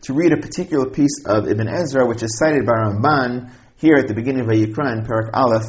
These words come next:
uh, Pasuk Tet. After discussing a bit about the meaning of Karbanot, or discussing a bit about the problem, uh, of Karbanot, uh, Ibn Ezra notes that, uh, humanity, or being human,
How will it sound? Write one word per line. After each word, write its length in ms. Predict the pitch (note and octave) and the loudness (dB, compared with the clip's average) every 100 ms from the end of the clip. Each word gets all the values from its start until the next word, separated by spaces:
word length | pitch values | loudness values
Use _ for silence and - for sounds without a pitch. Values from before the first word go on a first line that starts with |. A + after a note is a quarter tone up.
| - - | -8 -4
uh, 360 | G#2 G2+ F#2 - | -2 0 -2 -6
Pasuk 360 | G#2+ - G#2 - | -8 -10 -12 -12
Tet. 260 | F#2+ - - - _ _ _ _ _ _ | -10 -10 -16 -20 _ _ _ _ _ _
After 920 | - D3 D3 D#3 C#3+ C#3+ C#3 C3 - _ _ _ _ | 0 0 2 6 8 8 4 0 -10 _ _ _ _
discussing 460 | - - C#4 A#3 F3+ | -8 0 0 2 6
a 40 | |
bit 280 | D#3 E3 - - _ | 8 6 4 -14 _
about 320 | B2 B2+ B2 | -2 0 0
the 80 | B2 | -2
meaning 380 | A#2 D3+ E3 A#2+ | -2 0 0 -2
of 80 | G#2+ | -4
Karbanot, 600 | - G2+ G2+ C#3+ C#3+ - | -2 -2 0 0 0 -2
or 80 | G2+ | -4
discussing 440 | G2+ C#3 B2 A#2 | -4 -6 -6 -2
a 40 | |
bit 120 | A2 A#2+ | -2 0
about 220 | G#2+ - | -2 -4
the 60 | |
problem, 760 | F#2+ - D3 D3+ A2+ F#2 D#2+ - | -10 -4 2 2 2 -2 -4 -12
uh, 360 | - G2 D#2+ - | -6 -6 -6 -4
of 380 | G2 G2+ F#2 F#2+ | -2 0 -2 -8
Karbanot, 580 | - F2 E2+ F#2 - - - - - - _ | -8 -6 -2 -2 -2 -4 -16 -20 -20 -20 _
uh, 140 | C3 A#2+ | -2 0
Ibn 160 | D3+ F3 | 2 2
Ezra 240 | C4+ B3+ | 2 2
notes 540 | G#3 F3 - - - - - - | 4 4 2 -8 -12 -18 -20 -16
that, 600 | B2+ C#3 C#3 C3+ - - | -4 0 0 -2 -8 -6
uh, 600 | A#2+ A#2+ A#2+ G2+ - - - _ - _ - | -2 0 0 -2 -6 -12 -20 _ -20 _ -4
humanity, 840 | D3 F3 A#3+ F#3+ - F2 C3 - - | 0 2 0 -2 -4 -4 -6 -10 -6
or 180 | A#2+ A2 | -4 -2
being 260 | G#3+ G3 | -4 -2
human, 580 | A#2+ G2+ G2 B2 F#3+ | -2 -2 -2 -4 -8